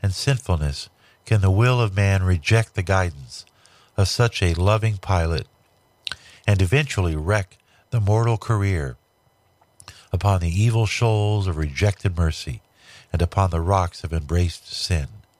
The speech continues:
With your consent, this faithful pilot will safely carry you across the barriers of time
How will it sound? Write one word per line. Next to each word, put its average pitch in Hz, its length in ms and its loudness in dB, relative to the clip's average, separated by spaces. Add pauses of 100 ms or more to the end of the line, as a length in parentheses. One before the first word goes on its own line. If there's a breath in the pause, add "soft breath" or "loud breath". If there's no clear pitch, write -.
(680 loud breath)
With 120 180 0
your 170 160 2
consent, 98 680 0
this 95 200 -2
faithful 101 400 -2
pilot 92 520 -4
will 87 100 -2
safely 90 420 -4
carry 101 400 -2
you 67 280 -6 (360 loud breath)
across 131 420 -2
the - 100 -6
barriers 110 540 0
of 110 120 -4
time 113 380 -2